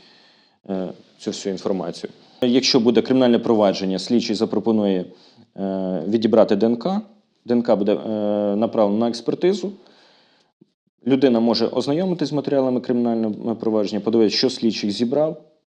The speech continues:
Слідчий роз'яснить права, обов'язки, вручить пам'ятку, е, про права та обов'язки людині, контакти, куди звертатися, все інше.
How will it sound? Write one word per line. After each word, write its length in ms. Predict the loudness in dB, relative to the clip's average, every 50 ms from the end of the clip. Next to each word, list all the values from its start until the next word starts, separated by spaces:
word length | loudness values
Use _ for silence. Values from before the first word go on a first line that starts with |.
| _ _ _ _ _ _ _ _ _ _ _ _ _ _ _ _
Слідчий 640 | -8 -4 -4 -2 2 2 2 4 4 4 4 6
роз'яснить 520 | 4 4 4 4 2 2 2 0 -4 -2
права, 300 | 0 0 2 2 2 2
обов'язки, 580 | 2 2 2 4 2 4 4 2 0 -2 -4 -4
вручить 360 | -2 -2 -2 -2 -4 -6 -2
пам'ятку, 560 | -2 -2 -2 -2 -4 -4 -2 -2 -2 -2 -2 -2 -4
е, 80 | -6
про 360 | -4 -2 2 2 4 4 2
права 300 | 0 0 2 2 4 4 2
та 100 | 2 2
обов'язки 520 | 2 2 4 2 2 2 0 -2 -2 -4
людині, 400 | -2 -2 -2 -2 -2 -2 -2 -4
контакти, 520 | -4 -2 -2 -2 0 0 0 0 -2 -4 -4
куди 220 | -2 -2 -2 -2
звертатися, 640 | -2 -2 -4 -4 -2 -2 -2 -2 -2 -4 -8 -12 -12
все 220 | -10 -8 -6 -6
інше. 260 | -6 -6 -8 -12 -14